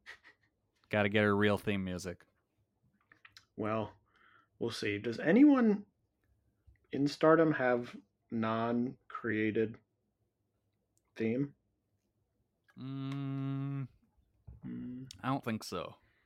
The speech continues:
Speaker 2: I don't think, I don't think so either.
Speaker 1: Well, they gotta get Baby Metal to make, uh, an original song then.
Speaker 2: I mean, except Mercedes, which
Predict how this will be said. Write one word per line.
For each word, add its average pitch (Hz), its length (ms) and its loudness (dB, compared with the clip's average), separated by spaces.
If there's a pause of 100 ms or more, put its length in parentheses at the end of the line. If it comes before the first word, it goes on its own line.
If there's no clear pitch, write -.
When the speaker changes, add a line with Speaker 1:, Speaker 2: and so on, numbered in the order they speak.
(260)
Speaker 2:
I - 100 -20
don't 120 200 -16
think, 110 320 -10
I 120 100 -12
don't 127 140 -12
think 113 160 -12
so 104 180 -10
either. 104 320 -8 (320)
Speaker 1:
Well, 120 120 -2
they 120 100 2
gotta 120 240 2
get 120 180 -2
Baby 110 240 0
Metal 101 320 -2
to - 140 -10
make, 98 440 -8 (100)
uh, 107 40 -6 (160)
an 92 80 -6
original 95 420 -8
song 101 360 -12
then. 117 320 -12
Speaker 2:
I - 40 -8
mean, 143 300 4
except - 500 -6
Mercedes, 113 600 -2
which 107 300 -8